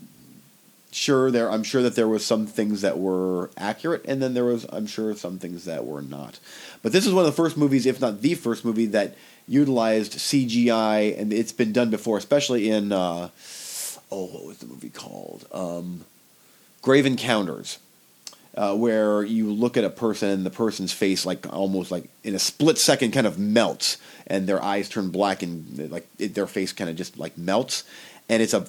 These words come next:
split second thing, and it works so well and is so scary. Uh, and it's done in this movie. This is the best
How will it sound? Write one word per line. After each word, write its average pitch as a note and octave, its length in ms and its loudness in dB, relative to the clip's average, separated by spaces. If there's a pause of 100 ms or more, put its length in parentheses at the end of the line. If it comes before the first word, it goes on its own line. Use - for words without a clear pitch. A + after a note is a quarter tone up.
split - 460 -2
second C3+ 640 2 (420)
thing, C3 560 2 (420)
and A#2+ 140 2
it - 140 -6
works C#3+ 340 4
so - 600 4
well C#3+ 300 6
and A2+ 100 2
is G#2 140 0
so E3+ 380 4
scary. B2+ 800 0 (380)
Uh, F#2+ 380 2
and A#2 120 0
it's G#2+ 200 -4
done C3+ 280 2
in D#3+ 100 2
this C3+ 160 2
movie. B2 300 2
This C3 400 0
is F#2+ 200 -4
the A2+ 120 4
best G#2+ 320 2